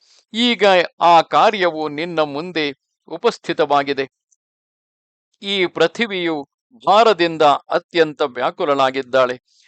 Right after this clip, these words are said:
ಮಹೇಶ್ವರಿಯೇ, ನೀನು ದೈತ್ಯರನ್ನು ಕೊಂದು ಆಕೆಯ ಭಾರವನ್ನು ದೂರಗೊಳಿಸು.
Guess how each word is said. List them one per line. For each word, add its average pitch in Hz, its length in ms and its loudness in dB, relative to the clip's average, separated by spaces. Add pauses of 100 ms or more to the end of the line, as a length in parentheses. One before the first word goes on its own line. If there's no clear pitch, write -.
(340)
ಮಹೇಶ್ವರಿಯೇ, 156 840 -2 (560)
ನೀನು 208 460 -2
ದೈತ್ಯರನ್ನು 175 800 0
ಕೊಂದು 156 520 -6 (160)
ಆಕೆಯ 175 440 2 (200)
ಭಾರವನ್ನು 147 720 0
ದೂರಗೊಳಿಸು. 131 640 -6